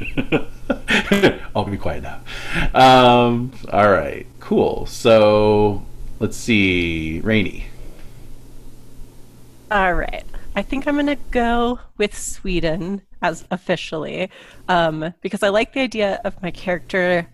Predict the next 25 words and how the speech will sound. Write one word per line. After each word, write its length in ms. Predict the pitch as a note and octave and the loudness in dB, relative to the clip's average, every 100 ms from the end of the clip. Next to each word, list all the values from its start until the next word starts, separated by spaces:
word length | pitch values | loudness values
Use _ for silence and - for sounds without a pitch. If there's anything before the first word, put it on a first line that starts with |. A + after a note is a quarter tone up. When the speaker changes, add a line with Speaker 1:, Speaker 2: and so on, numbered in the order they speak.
| - | -10
Speaker 2:
not 460 | E3+ E3+ E3+ F3 | -2 2 2 2
really 500 | F3+ E3+ E3 D#3 D#3 E3 - - - - - - - | -4 -4 -4 -4 -4 -8 -12 -18 -20 -20 -18 -16 -4
fitting 680 | F#3+ E3+ F3+ E3+ F3 F3 F#3+ - - - | -2 0 0 -2 -6 -8 -10 -12 -14 -4
the 320 | E3 D#3 D#3+ - | -2 -2 -2 -4
idea 760 | D#3+ D3 D#3 D3+ F3 G3 A3 - | -6 -6 -8 -4 -2 -2 -4 -6
of 140 | A3 | -6
Swedish. 680 | - - A#3 A#3+ C#4 - - - - - - | -6 -8 -4 0 0 -2 -10 -14 -18 -16 -16
So 220 | - G3+ | -4 0
she's 240 | F#3 C4+ - | 2 0 0
Speaker 1:
Hmm. 40 | |
Speaker 2:
kind 240 | - G#3+ A#3 | 0 2 2
of 220 | G#3+ - - | -2 -6 -10
short, 680 | - - F#3+ G3 G3+ - - - - - - | -8 -2 0 0 -2 -10 -14 -14 -14 -8 0
um, 340 | F3+ F3 E3+ E3 E3+ - - | 2 2 2 2 0 -4 -2
and 300 | F3+ F3 - | 0 -2 -4
she 140 | F#3+ | -4
has 160 | D#3+ E3 | -4 -4
dark 380 | E3 F#3+ G3+ | -2 0 -2
hair 520 | - - E3+ D#3+ D#3+ E3+ - - - | -6 -6 -2 -2 -4 -6 -10 -8 -6
Speaker 1:
Mm-hmm. 160 | - | -4
Speaker 2:
with 160 | - - | -4 -2
a 200 | D#3+ D#3+ | -2 -4
splash 460 | - - F3+ E3 F#3+ | -6 0 0 0 -6
of 80 | |
freckles 640 | - G3 - F#3 F3 - | -4 -4 -2 -4 -4 -6